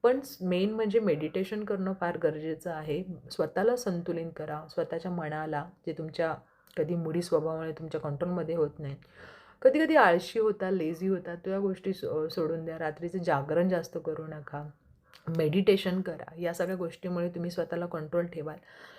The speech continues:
तुम्हाला लोकांना समजून घेणं फार छान येतं, त्यामुळे तुम्ही सायकॅट्रिस्टमध्ये खूप, अ, छान करिअर करू शकता.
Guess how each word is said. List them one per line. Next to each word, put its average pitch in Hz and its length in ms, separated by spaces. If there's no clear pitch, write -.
तुम्हाला 349 240
लोकांना 226 460
समजून 214 480
घेणं 214 220
फार 180 120
छान 156 140
येतं, 156 140
त्यामुळे 214 280
तुम्ही 277 160
सायकॅट्रिस्टमध्ये 220 1200
खूप, 214 360
अ, 185 460
छान 190 220
करिअर 160 340
करू 156 280
शकता. 160 520